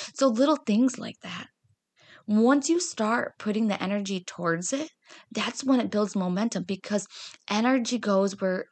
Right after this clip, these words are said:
so your attention goes, energy flows. So all of a sudden, spirit is going to feel that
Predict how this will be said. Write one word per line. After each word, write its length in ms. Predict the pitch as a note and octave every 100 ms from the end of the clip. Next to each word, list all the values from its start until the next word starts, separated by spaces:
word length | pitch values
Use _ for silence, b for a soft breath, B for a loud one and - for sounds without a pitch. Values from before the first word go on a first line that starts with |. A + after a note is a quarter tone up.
| _ -
so 280 | - E3+ -
your 160 | G3 F#3+
attention 720 | F#3+ B3+ C#4 - C4 B3+ - - -
goes, 420 | F3+ D#3+ F#3+ - -
energy 340 | A3 A3 B3
flows. 600 | A#3+ C#4+ C#4+ - - - B B B B
So 180 | - -
all 160 | A3 B3
of 80 | C4
a 40 |
sudden, 480 | B3+ A#3+ C#4 A#3+ G3+
spirit 540 | G3 - A#3 C#4+ - - -
is 120 | G3+
going 280 | - A#3+ G#3+
to 80 | F3+
feel 300 | - A#3+
that 120 | A#3